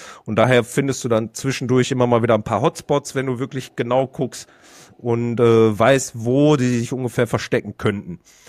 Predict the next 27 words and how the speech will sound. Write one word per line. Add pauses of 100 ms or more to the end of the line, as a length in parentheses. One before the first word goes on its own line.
(240)
Und,
ähm,
dann
war
da
ein
Kabelkanal,
den
habe
ich
instinktiv
einfach
geöffnet
und
da
sind
mir
so
viele (380)
Schaben
runtergefallen, (480)
als
ich
diesen
Kabelkanal
geöffnet
hab.